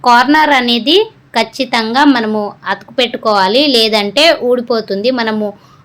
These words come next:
ఆ, డీప్ ఫ్రై చేసేటప్పుడు ఊడొచ్చేస్తుంది. కాబట్టి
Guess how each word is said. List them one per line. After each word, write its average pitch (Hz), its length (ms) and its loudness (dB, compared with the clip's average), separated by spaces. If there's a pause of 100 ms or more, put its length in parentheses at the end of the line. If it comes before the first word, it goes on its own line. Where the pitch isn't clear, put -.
ఆ, 208 140 -2
డీప్ 247 280 -2
ఫ్రై 277 300 2
చేసేటప్పుడు 240 600 -4
ఊడొచ్చేస్తుంది. 226 1000 -2
కాబట్టి 214 680 0